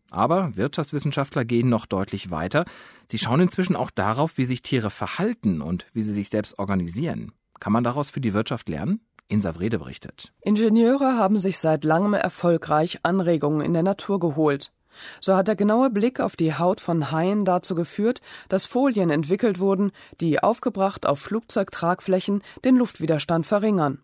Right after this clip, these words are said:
Speaker 2: Aber macht der Blick in die Natur auch für die Wirtschaft Sinn? Beim Durchstöbern verschiedener Artikel zu diesem Thema stößt man immer wieder auf das Beispiel des amerikanischen Unternehmens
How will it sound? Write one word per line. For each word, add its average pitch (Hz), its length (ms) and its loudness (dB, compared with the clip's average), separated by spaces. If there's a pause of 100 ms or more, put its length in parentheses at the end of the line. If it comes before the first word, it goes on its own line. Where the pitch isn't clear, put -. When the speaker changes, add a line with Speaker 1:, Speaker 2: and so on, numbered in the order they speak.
(680)
Speaker 2:
Aber 170 180 2
macht 180 260 2
der 247 80 2
Blick 202 280 0
in 269 80 4
die 254 80 6
Natur 208 560 2
auch 190 100 0
für - 140 -6
die 156 160 -2
Wirtschaft 147 400 -2
Sinn? 208 260 -2 (680)
Beim 190 200 4
Durchstöbern 208 640 2
verschiedener 202 480 2
Artikel 247 420 0
zu 175 100 -4
diesem 160 300 0
Thema 190 360 2 (220)
stößt - 340 0
man 262 140 4
immer 233 300 2
wieder 208 280 2
auf - 120 -2
das - 180 -4
Beispiel 165 480 2
des 196 160 -2
amerikanischen 170 800 -2
Unternehmens 165 580 0